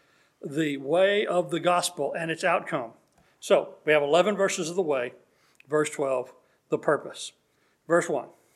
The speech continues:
For you yourselves know, brethren, that our coming to you was not in vain. But after we had already suffered and been mistreated in Philippi, as you know, we had the boldness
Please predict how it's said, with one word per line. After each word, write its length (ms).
For 140
you 160
yourselves 720
know, 220
brethren, 540
that 120
our 100
coming 360
to 100
you 160
was 140
not 180
in 140
vain. 420
But 160
after 400
we 140
had 100
already 440
suffered 440
and 100
been 160
mistreated 460
in 160
Philippi, 640
as 300
you 120
know, 300
we 320
had 240
the 100
boldness 960